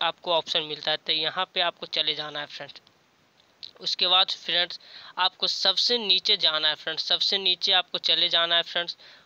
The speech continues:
उसके बाद फिर देखिए स्क्रॉल करके नी-, ऊपर आपको जला-, जाना है फ्रेंड्स। तो स्क्रॉल करके देखिए हम ऊपर जाते हैं फ्रेंड्स, तो यहाँ पे आपको मिल जाएगा फ्रेंड्स। यहाँ पे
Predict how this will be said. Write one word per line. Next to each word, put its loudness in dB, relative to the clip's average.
उसके -2
बाद 2
फिर -8
देखिए -4
स्क्रॉल -2
करके -4
नी-, -2
ऊपर -2
आपको -2
जला-, -2
जाना -4
है -6
फ्रेंड्स। -12
तो -4
स्क्रॉल 0
करके -2
देखिए -4
हम -2
ऊपर -2
जाते 2
हैं -2
फ्रेंड्स, -6
तो -6
यहाँ 0
पे -2
आपको -4
मिल -2
जाएगा 4
फ्रेंड्स। -6
यहाँ -2
पे -12